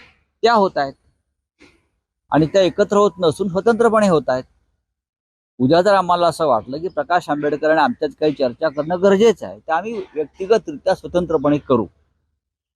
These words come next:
वंचित बहुजन आघाडीला आम्ही चार जागांचा प्रस्ताव त्यांच्यासमोर ठेवलेला आहे आणि त्या चार जागा त्यांनी जी आम्हाला यादी दिली होती सत्तावीस जागांची, त्यातल्या चार जागा आहेत.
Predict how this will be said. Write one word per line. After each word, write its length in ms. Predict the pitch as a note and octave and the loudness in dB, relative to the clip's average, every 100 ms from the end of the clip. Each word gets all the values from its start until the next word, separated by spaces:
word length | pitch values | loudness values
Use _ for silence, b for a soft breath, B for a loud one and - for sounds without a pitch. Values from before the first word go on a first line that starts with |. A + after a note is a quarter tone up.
| _ _ _ _ _ _ _ _ _ - | _ _ _ _ _ _ _ _ _ -6
वंचित 360 | C#3 D3+ C#3 A3+ | 0 0 0 -4
बहुजन 400 | F3+ F3+ E3 D#3+ | 0 2 2 2
आघाडीला 460 | C#3 A#2+ A2 A#2+ E3+ | 2 2 -2 -2 -2
आम्ही 200 | F3+ F#3+ | -2 -4
चार 300 | E3+ E3 E3 | 0 0 2
जागांचा 460 | C#3 B2 B2 B2 | 0 0 -2 -4
प्रस्ताव 460 | - A2 - - F2+ | -6 -8 -10 -6 -6
त्यांच्यासमोर 720 | D3+ A#2+ G#2+ A#2+ - G2+ C3+ | -4 -6 -4 -6 -6 -4 -4
ठेवलेला 440 | C3 C3+ E3 D#3 F2+ | -4 -2 0 0 0
आहे 200 | - - _ _ - _ _ _ _ _ _ _ _ _ _ _ _ | -10 -20 _ _ -20 _ _ _ _ _ _ _ _ _ _ _ _
आणि 140 | C#3 D#3+ | -2 2
त्या 160 | F#3+ | 2
चार 340 | F3 - F#3 G3+ | 0 0 0 2
जागा 360 | E3 A#2+ B2 E3+ | 0 -2 -4 -10
त्यांनी 320 | - C#3+ E3 | -6 -4 -2
जी 80 | F3 | -2
आम्हाला 320 | D3+ C#3+ D3 | 0 0 -2
यादी 340 | D3 C3 D3 G3 | 0 2 2 2
दिली 240 | D#3 C3 | 2 0
होती 360 | G2+ - G#2 C3 | -2 -10 -20 -12
सत्तावीस 400 | - A#2+ E3 D#3 | -10 -4 0 0
जागांची, 460 | A2+ G#2 A2+ C3 A#2 | -2 -8 -10 -10 -6
त्यातल्या 320 | D3+ C#3 E3 | -4 -4 -4
चार 260 | D#3 B2+ A2+ | -2 -2 -2
जागा 220 | G2 D#2+ | -8 -12
आहेत. 120 | D2+ | -20